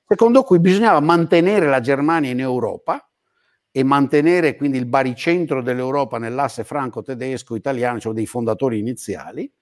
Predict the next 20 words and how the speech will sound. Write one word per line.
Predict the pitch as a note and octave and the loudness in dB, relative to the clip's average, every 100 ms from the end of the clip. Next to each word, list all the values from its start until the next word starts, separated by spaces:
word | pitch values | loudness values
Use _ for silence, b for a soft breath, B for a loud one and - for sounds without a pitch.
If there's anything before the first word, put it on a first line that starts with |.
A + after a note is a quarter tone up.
| _ _ _ | _ _ _
e | - C#4 | -4 2
questo | F#3 - | 2 0
si | D#3+ | -6
poteva | A3 A#3+ D#4 | -4 -2 -2
fare | - A#2 B2+ - _ _ | -2 -4 -6 -10 _ _
solo | - - A#3 G#3 A3+ B3 D4+ - _ _ _ _ _ _ _ _ _ _ _ _ | -6 4 8 8 8 4 -2 -14 _ _ _ _ _ _ _ _ _ _ _ _
con | _ G3 | _ 2
la | |
moneta | F#3 D3+ A2+ - | 2 0 -4 -12
comune. | - C3+ - - | -12 -14 -16 -6
E | A#3+ | -2
lì | A#3 | -2
comincia | A#3 F3+ C#3+ A#3 | -2 -6 -6 -8
sta | - D3 | -8 -8
sarabanda, | - D#3 G#3+ C#4+ D#3 - _ | -6 -4 -4 -4 -6 -10 _
a | F3+ | -8
cui | - F4 | 2 4
Kohl | F4 C#4+ D#4+ C#4 | 4 2 2 0
si | - - G#3+ | -8 -6 0
resiste | F#3+ F3+ D#3 E4 - - - G#2 | 2 2 2 -2 -2 -8 -20 -20